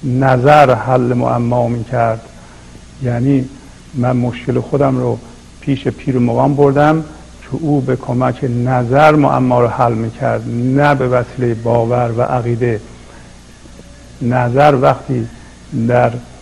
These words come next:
ذهن سرمایه گذاری بشه، تبدیل به عقیده و باور می‌شه که از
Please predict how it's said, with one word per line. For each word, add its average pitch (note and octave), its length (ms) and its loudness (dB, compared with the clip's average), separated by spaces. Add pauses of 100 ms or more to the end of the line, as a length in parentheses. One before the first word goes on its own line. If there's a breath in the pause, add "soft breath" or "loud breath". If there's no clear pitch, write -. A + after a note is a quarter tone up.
(1800)
ذهن C#3+ 280 4 (180)
سرمایه B2 360 0
گذاری B2 340 -2
بشه، B2 440 -2 (120)
تبدیل B2+ 480 -2
به A#2 120 -2 (200)
عقیده B2 400 -2
و A#2+ 80 0 (100)
باور B2+ 380 2
می‌شه C#3+ 460 0 (420 loud breath)
که - 100 -4
از B2+ 160 -2